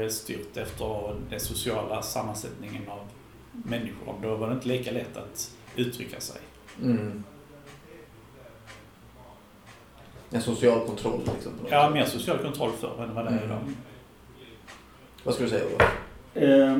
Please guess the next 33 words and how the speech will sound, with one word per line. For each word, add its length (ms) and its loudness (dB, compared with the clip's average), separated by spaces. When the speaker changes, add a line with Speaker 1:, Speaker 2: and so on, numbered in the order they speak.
Speaker 3:
<clears throat> 400 8
ja, 400 10
alltså, 540 8
jag 140 6
tänker 300 8
på 60 4
det 180 10
du 120 12
undrar 280 10
över, 220 10
är 180 12
det 60 8
själva 260 6
diskursen, 800 6
det 100 8
här 200 8
att 340 4
eh, 540 8
för 140 -2
det, 100 12
det 140 10
är 40 12
svårt 360 10
för 120 4
mig 180 10
att 60 12
göra 260 12
det 60 10
här 120 8
inlägget 580 8
nu 120 8
utan 640 6
att, 360 2